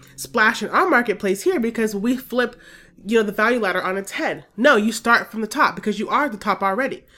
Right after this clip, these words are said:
So why would you go down? No. And of course, e-, eventually you'll have all the price points, but you wanna s-,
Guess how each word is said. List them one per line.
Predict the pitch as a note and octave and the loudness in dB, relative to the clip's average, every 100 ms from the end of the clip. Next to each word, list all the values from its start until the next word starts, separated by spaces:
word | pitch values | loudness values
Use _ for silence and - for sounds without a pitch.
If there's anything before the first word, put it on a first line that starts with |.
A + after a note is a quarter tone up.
| - - | -20 -2
So | A#3 | 2
why | A#3+ | 4
would | C4 A#3+ | 4 2
you | B3+ | 2
go | E3+ - A3 | 0 2 4
down? | A#3 A#3 G#3 G#3 | 6 4 2 0
No. | C4 F#4 - - _ _ - - _ | 2 2 0 -6 _ _ -20 -20 _
And | C#4 | 2
of | D4 D4+ | 2 2
course, | D#4 C#4+ | 2 0
e-, | B3 A3+ | 0 -2
eventually | G#3+ A3+ A#3 B3 A#3+ | 0 0 2 0 0
you'll | A3 | 0
have | G#3+ G#3 G#3 | 0 2 2
all | G3+ | 2
the | G3+ | 0
price | G3+ C4 C4+ | 0 0 0
points, | - E3+ D3+ - | -4 -8 -8 -4
but | G3+ G3 | -2 -2
you | G#3 C4 | -2 0
wanna | C4 C4 | 2 2
s-, | C4 C4 - | 2 -2 -12